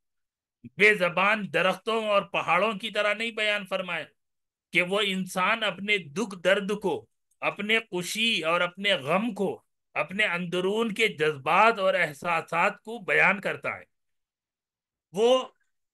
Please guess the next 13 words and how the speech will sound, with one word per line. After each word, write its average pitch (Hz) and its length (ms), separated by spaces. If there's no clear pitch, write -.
लोगों 190 400
के 202 180
सामने 190 500
इस 202 260
बात 180 380
को 220 120
पेश 226 340
करता 208 380
है 135 160
कि 165 80
वो 196 320
क्या 190 220
है। 143 160